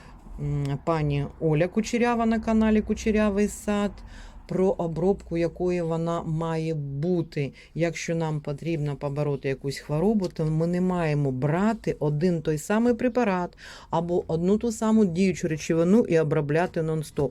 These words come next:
А раніше такі поради були. Візьмі топаз і через три дні обробляй. Це, е, короткий шлях до того, щоб сформувати резистентність. І потім взагалі не буде зрозуміло, чим обробляти.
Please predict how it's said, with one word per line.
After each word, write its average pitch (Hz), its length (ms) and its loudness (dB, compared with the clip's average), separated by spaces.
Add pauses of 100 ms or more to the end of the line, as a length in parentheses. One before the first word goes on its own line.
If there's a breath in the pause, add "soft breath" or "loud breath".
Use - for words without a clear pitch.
А 151 120 2
раніше 143 500 0
такі 208 280 -2
поради 175 440 0
були. 190 400 4 (340 loud breath)
Візьмі 170 340 4
топаз 180 640 0 (180 loud breath)
і 151 80 -2
через 156 300 -2
три 160 220 -2
дні 175 280 2
обробляй. 156 640 -2 (260 loud breath)
Це, 226 440 2 (520 soft breath)
е, 147 160 2 (200)
короткий 185 540 4
шлях 285 400 2
до 180 140 4
того, 240 380 4
щоб 190 460 2
сформувати 160 600 0
резистентність. 143 800 -2
І 151 40 -2
потім 196 320 2
взагалі 175 720 2
не 156 140 0
буде 147 340 0
зрозуміло, 151 560 2
чим 175 220 -4
обробляти. 160 600 0